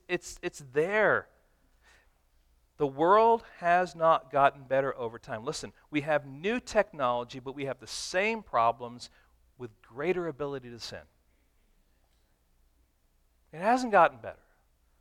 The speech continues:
We think we've gotten more sophisticated. We think that we know, but we don't. We're blind.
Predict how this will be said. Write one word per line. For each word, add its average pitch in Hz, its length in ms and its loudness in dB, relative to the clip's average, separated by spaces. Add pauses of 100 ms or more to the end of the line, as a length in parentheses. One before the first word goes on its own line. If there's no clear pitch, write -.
(240)
We 185 100 -4
think 240 320 4
we've 220 160 -6
gotten 190 260 10
more 185 200 0
sophisticated. 156 720 -6 (120)
We 202 140 0
think 247 380 6
that 190 180 4
we 196 220 2
know, 202 580 10 (1400)
but 120 80 -20
we 120 100 -12
don't. 113 280 0 (720)
We're 110 80 -16
blind. 107 460 2